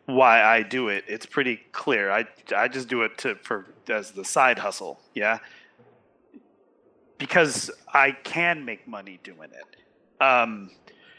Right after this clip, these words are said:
not to be indelicate, Doctor, but you are, uh, bad at it. Uh, uh, uh, to be clear, a level of bad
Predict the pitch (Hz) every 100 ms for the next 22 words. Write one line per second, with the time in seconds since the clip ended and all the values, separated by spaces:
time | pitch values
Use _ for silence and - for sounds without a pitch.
0 | _ _ - 147 160 165 151 139 135 160
1 | 160 117 104 101 - 110 - 107 113 127
2 | 151 156 139 127 120 113 - _ _ _
3 | _ _ _ 113 107 101 92 87 117 110
4 | 123 170 - _ _ _ _ _ _ _
5 | _ 117 131 196 - _ _ _ - -
6 | _ _ _ - 147 127 120 - - 156
7 | - - - 190 - _ - 170 175 208
8 | 135 151 170 220 240 220 151 165 156 147
9 | 135 127